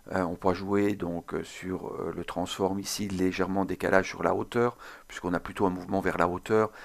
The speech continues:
donc on, voilà, moins zéro un, moins zéro un ici,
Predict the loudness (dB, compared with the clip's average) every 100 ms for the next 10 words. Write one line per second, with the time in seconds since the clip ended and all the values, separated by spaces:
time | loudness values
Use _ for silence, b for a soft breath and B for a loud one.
0 | B -14 -4 -2 -2 -2 -2 0 -2 B
1 | B -2 2 2 0 -6 -4 -2 2 4
2 | 4 4 2 0 -2 -2 0 2 2 0
3 | -2 -6 -4 -6